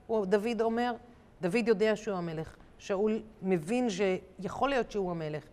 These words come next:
עכשיו, לשאול יש את כל הכוח להרוג אותו עכשיו. ודוד עומד מולו, ואומר, משתחווה, וקורא לו אבי, ואומר, "אני כלב, אני פרעוש. והיה אדוני לדיין ושפט ביני וביניך."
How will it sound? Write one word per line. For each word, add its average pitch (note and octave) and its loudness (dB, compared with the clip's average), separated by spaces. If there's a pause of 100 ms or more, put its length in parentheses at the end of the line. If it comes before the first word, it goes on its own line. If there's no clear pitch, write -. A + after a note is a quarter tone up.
(480)
עכשיו, G3 6 (540)
לשאול C#4 4
יש D4+ 0
את B3 -12
כל E4 6
הכוח D#4 2
להרוג B3+ 6
אותו B3+ -2
עכשיו. C3+ -2 (480)
ודוד A3 4
עומד C4 0
מולו, A#3+ 2 (340)
ואומר, G#3 2
משתחווה, G#3+ 0
וקורא G#3+ 0
לו A3+ 4
אבי, F#3+ 0 (280)
ואומר, G#3+ 4
"אני A#3 0
כלב, G#3+ 4
אני G3 2
פרעוש. G3+ 0 (500)
והיה F#3 8
אדוני A#3+ -2
לדיין G#3+ 2
ושפט G3 -4
ביני G3 -2
וביניך." D#3+ -6